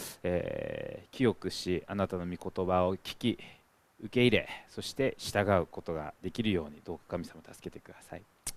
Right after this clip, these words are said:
イエス・キリストの皆によってお祈りします。アーメン。はい、えー、いつも子供たちに聞いてますが、えー、みんなは、あの、誰かに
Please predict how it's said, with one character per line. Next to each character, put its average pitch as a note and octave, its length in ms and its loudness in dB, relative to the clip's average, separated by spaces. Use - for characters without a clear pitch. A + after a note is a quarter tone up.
イ F#2+ 80 2
エ F2+ 40 6
ス・ - 80 -10
キ G2 80 -6
リ F2 80 -4
ス - 100 -12
ト - 40 -14
の E2+ 60 -8
皆 F2+ 140 0
に F2+ 80 0
よ F2 60 0
っ - 40 -4
て - 320 -6
お F2 80 -6
祈 E2 100 -4
り D#2+ 60 -6
し - 160 -14
ま D2 120 -14
す。 - 200 -18
ア D#2+ 60 -8
ー D#2 40 -6
メ G2+ 360 8
ン。 D#2+ 260 -6
は F#2 240 8
い、 F#2+ 100 6
え F2 80 -8
ー、 E2 40 -4
い E2+ 60 -2
つ - 100 -6
も E2+ 280 2
子 - 80 -6
供 A#2 200 8
た G2+ 120 8
ち - 100 -4
に F2 120 -6
聞 B2 120 4
い A2+ 40 4
て A#2+ 60 2
ま A#2+ 120 8
す G#2+ 80 4
が、 E2 180 6
え F2 160 -8
ー、 F2 60 -4
み C#3+ 140 8
ん G#3 80 10
な A3+ 160 12
は、 B2+ 320 12
あ D#2 120 -12
の、 D2+ 340 -16
誰 A#3 240 12
か A#2+ 120 10
に F2 220 -2